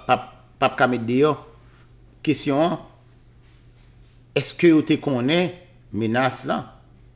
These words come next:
Èske yo pa te konnen ta pral mouri? E se sa pou nou konprann la. Sa pou nou santi la, se ke nèg yo te yo konnen bon bagay. Donk, an di,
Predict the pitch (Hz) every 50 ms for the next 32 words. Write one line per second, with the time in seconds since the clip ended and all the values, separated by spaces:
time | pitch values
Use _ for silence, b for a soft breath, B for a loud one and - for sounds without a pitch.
0 | - - - - - - - - - 120 113 - - 165 135 - 131 - - -
1 | 190 185 165 135 131 113 113 110 110 131 156 214 254 247 175 147 - 220 233 403
2 | 392 381 359 247 190 160 135 123 117 107 107 98 92 82 - - - b b b
3 | b b b - 151 180 233 247 220 226 226 180 139 156 190 226 202 185 - -
4 | 156 107 - - 95 101 120 117 120 139 139 131 - - 139 123 117 117 117 117
5 | 127 143 175 208 202 - - - - - - - - - - - b b b b
6 | b b - 196 - 359 392 381 247 185 233 247